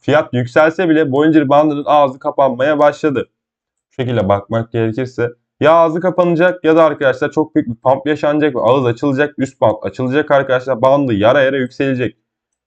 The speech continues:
Şuradaki grafikten bakmak gerekirse bakın arkadaşlar burada güzel bir pump gelmiş. Bandı yara yara yükselmiş. Üst banda kadar yükseldikten sonra bir satış baskısıyla karşılaşmış arkadaşlar. Ama sizin burada odaklanmanız gereken şey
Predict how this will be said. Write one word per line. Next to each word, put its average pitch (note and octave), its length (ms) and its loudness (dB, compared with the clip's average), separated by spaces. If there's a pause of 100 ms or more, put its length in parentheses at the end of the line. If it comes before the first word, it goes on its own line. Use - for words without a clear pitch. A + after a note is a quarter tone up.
(120)
Şuradaki D3 420 0
grafikten B2+ 560 0
bakmak C3+ 400 0
gerekirse C#3+ 320 -4
bakın C#3 180 -4
arkadaşlar A2+ 500 -2
burada A2 180 -4
güzel G2 260 0
bir F#2 60 -4
pump A#2 340 -4
gelmiş. C3 300 -2
Bandı B2+ 360 0
yara A2+ 260 2
yara B2 160 2
yükselmiş. B2+ 720 -2 (300)
Üst C#3 220 -6
banda C3 280 0
kadar F#2 260 -4
yükseldikten A#2 680 0
sonra D3 500 -2 (440)
bir B2 60 -8
satış A#2 360 -4
baskısıyla B2 480 0
karşılaşmış G2 640 -2
arkadaşlar. G2+ 460 -2
Ama D#3+ 140 0
sizin D3+ 300 0
burada G#2+ 120 -2
odaklanmanız C#3 640 0
gereken C#3+ 400 0
şey D3+ 220 -4